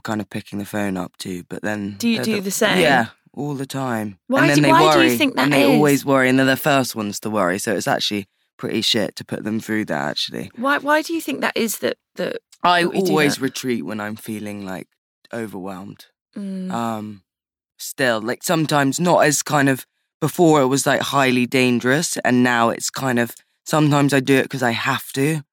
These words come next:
Speaker 1: um, 'cause I really just can't be around any more people. And sometimes it's because, you know, I'm sensitive and I can't handle any energy, so I just have
Speaker 2: Yeah.
Speaker 1: to protect myself.
Speaker 2: Yeah.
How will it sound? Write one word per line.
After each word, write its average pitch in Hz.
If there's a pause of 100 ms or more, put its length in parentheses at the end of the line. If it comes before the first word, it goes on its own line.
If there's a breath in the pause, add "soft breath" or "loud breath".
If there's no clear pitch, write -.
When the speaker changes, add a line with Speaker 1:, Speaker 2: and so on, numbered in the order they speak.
(380)
Speaker 1:
um, 113 (180)
'cause 113
I 117
really 113
just 113
can't 120
be 113
around 107
any 110
more 107
people. 110
And 117
sometimes 117 (300)
it's -
because, - (440)
you 156
know, 123
I'm 120
sensitive 123
and 117
I 117
can't 117
handle 120
any 117
energy, 107
so -
I 92
just 180
have 107
Speaker 2:
Yeah. 90
Speaker 1:
to -
protect -
myself. -
Speaker 2:
Yeah. 180